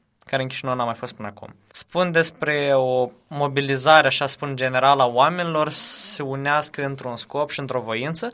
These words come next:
să facă acest lucru frumos, să facă acest lucru pașnic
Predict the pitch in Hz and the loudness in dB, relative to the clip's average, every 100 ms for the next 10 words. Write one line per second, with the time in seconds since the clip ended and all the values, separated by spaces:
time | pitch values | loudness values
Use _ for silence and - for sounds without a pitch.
0 | - - 165 165 165 170 165 147 156 143 | -8 2 4 4 0 0 0 -2 -6 -6
1 | - 131 117 113 127 165 165 160 156 151 | -6 -6 -6 -4 -4 -4 -6 -2 -2 -2
2 | 160 147 151 - - 131 131 185 208 | -4 -6 -10 -12 0 2 2 0 -8